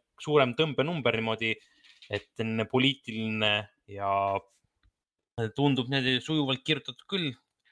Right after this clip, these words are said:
Väga palju tegelasi, väga palju neid, eh, erinevaid niimoodi karaktereid sisse toodud. Ja mis ongi siis nagu selline kõige suurem nagu müügipunkt ongi, et, eh, need otsused,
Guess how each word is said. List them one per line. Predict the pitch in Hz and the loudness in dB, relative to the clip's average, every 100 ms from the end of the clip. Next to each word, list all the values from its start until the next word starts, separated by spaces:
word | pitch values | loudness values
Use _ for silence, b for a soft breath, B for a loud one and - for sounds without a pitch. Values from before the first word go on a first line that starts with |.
| b b | b b
Väga | 135 131 120 | 2 2 4
palju | 120 120 156 | 2 2 2
tegelasi, | 147 127 120 120 117 | 2 0 -4 -8 -6
väga | 120 113 117 | -6 -4 -4
palju | 113 113 | -4 -4
neid, | 113 113 120 | -4 -4 -8
eh, | 120 117 - - - - _ 110 107 104 104 101 120 | -10 -10 -14 -20 -20 -20 _ -2 0 0 -2 -2 -2
erinevaid | 127 113 110 107 107 - | 0 -2 -2 -2 -6 -12
niimoodi | 113 110 120 | -10 -8 2
karaktereid | 135 - 127 117 - | 2 4 -4 -6 -6
sisse | - 117 | -10 -2
toodud. | 113 107 107 - - _ _ _ _ - | 0 0 -6 -10 -16 _ _ _ _ -4
Ja | 110 117 110 104 104 101 101 - b b b | 0 2 6 6 6 4 0 -6 b b b
mis | 120 120 139 | -4 0 2
ongi | 143 120 | 2 0
siis | 113 | -2
nagu | 120 113 117 | -2 -2 -2
selline | 113 110 110 110 | -2 -2 0 -2
kõige | 113 120 | -2 -4
suurem | 135 123 113 113 | 0 0 0 -2
nagu | 113 | 0
müügipunkt | 135 127 120 143 - 117 | 0 0 0 -2 -4 -4
ongi, | 113 107 | -4 -2
et, | 107 - 120 | -4 -2 0
eh, | 107 107 107 104 104 - _ _ _ _ _ _ _ _ _ _ 135 | 2 2 0 -4 -8 -12 _ _ _ _ _ _ _ _ _ _ 4
need | 127 123 | 4 4
otsused, | 180 - 139 123 | 0 0 -2 -2